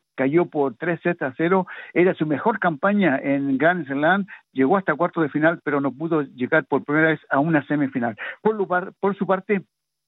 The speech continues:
Zverev se va a enfrentar a Casper Ruud en la primera semifinal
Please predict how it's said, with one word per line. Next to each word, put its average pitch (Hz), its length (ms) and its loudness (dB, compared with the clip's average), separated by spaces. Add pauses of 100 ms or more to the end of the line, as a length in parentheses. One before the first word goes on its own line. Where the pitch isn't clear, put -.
(320)
Zverev 139 360 2 (460)
se 143 120 2
va 180 360 4
a 139 160 0
enfrentar 135 600 -4 (140)
a 117 200 -6
Casper 165 720 -2
Ruud 175 280 0 (180)
en 139 160 2
la 139 100 2
primera 185 440 -2 (120)
semifinal 175 600 0